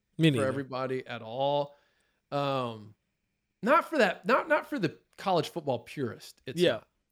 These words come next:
Speaker 2: Now, like I said, I've kind of resolved in my mind the format that would satisfy me, which is, okay, if that's what we're gonna do, if we're gonna put all the top teams or all the, the blue bloods, all the elite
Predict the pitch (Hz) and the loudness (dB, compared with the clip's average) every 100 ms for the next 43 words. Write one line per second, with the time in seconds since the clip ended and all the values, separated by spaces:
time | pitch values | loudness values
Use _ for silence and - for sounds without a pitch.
0 | _ _ _ _ _ - 175 175 139 123 | _ _ _ _ _ 4 8 8 6 2
1 | - 160 165 147 160 147 151 165 165 160 | 4 4 6 4 6 6 6 4 4 4
2 | 151 123 143 156 143 139 143 156 147 139 | 2 2 6 6 6 2 6 4 6 4
3 | 139 139 127 120 - 151 147 147 135 135 | 4 2 0 -6 -4 4 4 6 4 2
4 | 139 135 147 131 131 127 120 117 _ _ | 2 0 0 4 6 6 2 -2 _ _
5 | _ _ - 170 151 151 120 - 117 113 | _ _ -6 0 4 2 0 -2 0 0
6 | 113 120 127 127 135 - 202 180 180 180 | -4 -4 -4 -4 -6 -2 0 2 0 -2
7 | 135 - 190 220 202 196 196 196 190 175 | -8 2 2 2 2 2 4 2 2 2
8 | 165 160 147 - - 156 196 202 - 196 | 0 0 -4 -6 -4 0 0 -2 -2 -2
9 | 190 202 190 175 131 - 156 190 190 185 | 0 -4 -4 -2 -4 -4 0 2 4 2
10 | 185 165 170 147 - _ _ _ 139 185 | 0 0 2 2 -4 _ _ _ 2 4
11 | 170 151 151 147 139 _ _ - 160 170 | 6 4 4 2 -2 _ _ -6 2 4
12 | 196 196 190 175 160 151 _ _ _ - | 6 6 8 8 8 2 _ _ _ -2
13 | 151 156 190 180 | 2 2 2 -2